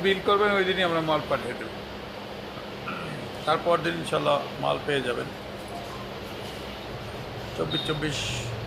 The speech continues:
মালগুলা পেয়ে যাবেন সুলভ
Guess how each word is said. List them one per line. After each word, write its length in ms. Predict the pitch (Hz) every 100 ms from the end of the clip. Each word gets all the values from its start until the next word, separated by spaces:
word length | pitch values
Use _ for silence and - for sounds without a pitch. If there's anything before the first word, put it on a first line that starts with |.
| -
মালগুলা 400 | 143 143 147 151 - - - - - - - - - - - - - - - - - -
পেয়ে 180 | 151 151
যাবেন 240 | 147 143 143 - - - - - - - -
সুলভ 280 | 147 139